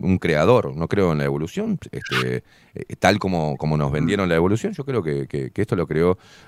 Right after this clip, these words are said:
no sé, querés llamarle Dios, querés llamarle Jehová, querés llamarle Yahvé, querés llamarlo, pero hay un creador". Dice, "Qué ignorante que sos".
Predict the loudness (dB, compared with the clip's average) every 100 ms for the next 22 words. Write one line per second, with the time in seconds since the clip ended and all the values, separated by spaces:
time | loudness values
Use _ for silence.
0 | _ -2 0 2 0 -2 -4 -2 -4 -2
1 | 2 4 4 4 0 0 -2 -2 -4 -6
2 | -4 0 0 0 -6 -6 -6 -8 -6 -2
3 | 0 -2 -2 -2 -2 -6 -4 -2 0 4
4 | 4 4 0 -6 -20 -10 -8 -8 -12 -12
5 | -8 -6 -4 -4 -4 -8 -14 -20 -20 -20
6 | -20